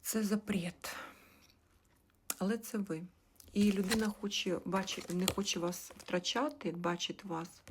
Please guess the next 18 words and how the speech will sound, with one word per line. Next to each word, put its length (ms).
як 220
шанс, 420
який 240
хоче 340
взяти. 500
І, 260
а, 240
по 200
шестірки 680
пентаклів 720
це 340
взаємодіяти 1040
з 120
вами. 340
Тобто 380
на 180
рівних. 580
Ви, 340